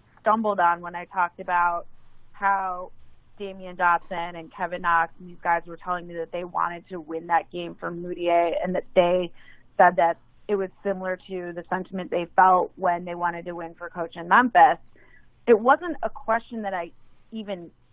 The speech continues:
direct, I was talking to Damian Dotson first about it, and it wasn't a question that I even directly asked him. It was something that he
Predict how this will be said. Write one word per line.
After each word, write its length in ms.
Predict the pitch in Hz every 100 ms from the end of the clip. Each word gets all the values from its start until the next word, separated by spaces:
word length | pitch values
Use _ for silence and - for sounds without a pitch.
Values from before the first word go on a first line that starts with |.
| _ _ _
direct, 420 | - 202 190 196 -
I 60 |
was 80 | 190 220
talking 260 | 226 220
to 80 | 190
Damian 340 | - 170 170
Dotson 360 | 170 165 165 160 -
first 220 | 240 220 -
about 260 | 160 165 160
it, 140 | 139 -
and 100 | 196
it 200 | 196 196
wasn't 280 | 202 254 277
a 60 |
question 300 | - 220 214
that 100 | 202
I 40 | 190
even 300 | 185 190 185
directly 600 | 175 170 175 175 165 - _ _ _ _ -
asked 260 | 208 302 _ _
him. 300 | - 175 - 175 _ _ -
It 60 |
was 120 | 208 202
something 320 | 233 214 208
that 120 | 190 - _ -
he 160 | 262